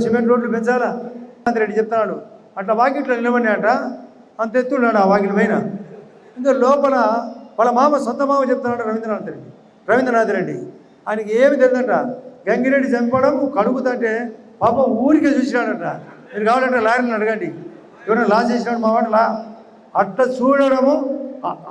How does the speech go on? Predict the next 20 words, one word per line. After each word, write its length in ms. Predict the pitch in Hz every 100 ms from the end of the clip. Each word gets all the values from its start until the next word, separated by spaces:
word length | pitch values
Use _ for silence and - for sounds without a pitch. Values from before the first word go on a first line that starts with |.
| 185
అచ్చే 260 | - 285 294
ప్రదేశంలో 640 | 254 247 254 240 240 247 302 - - - -
అత్యంత 360 | 175 202 311 311
నేరం. 380 | 269 247 214 180 165 - - - _ - _ -
అటువంటి 380 | 196 214 262 262
వ్యక్తికి 340 | 247 240 277 247
ఓటు 160 | 240
వేసిన 260 | 240 220 202 170 - - - - - _ -
మీరు 120 | 214
చెప్తారా 380 | 226 240 240 311 285
లేదా? 160 | 262 262
ఇది, 200 | 240 - - - - - - - -
ఇది 160 | 214
ప్రధాన 320 | - 208 262 285 277
అంశం, 240 | 262 262 262 - - - - -
చాలా 280 | 190 247 269
లోతైన 380 | 254 254 277 269
అంశం. 320 | 247 254 262 254 - - - - - - _ _ _
అటు 240 | 175 196 233
దాన్ని, 360 | 214 214 247